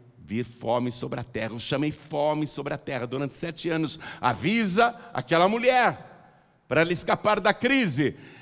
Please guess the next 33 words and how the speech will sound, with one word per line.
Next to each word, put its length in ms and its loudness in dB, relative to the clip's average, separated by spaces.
Ela 160 0
fica 280 -4
sete 680 -2
anos 420 0
e 40 0
a 60 0
crise 560 -6
não 240 -4
passou 480 -8
por 240 -12
ela. 240 -6
Ela 120 -10
ficou 260 -8
fora 420 -6
durante 300 -8
sete 260 -8
anos. 380 -8
Quando 260 2
ela 160 6
volta, 840 4
a 80 -4
casa 380 -2
foi 220 -6
invadida, 480 -4
as 120 -6
terras 400 -6
também. 540 -4
Aí 500 -4
Deus 280 -6
diz, 260 -10
"Espera 300 -14
um 40 -12
pouquinho. 440 -16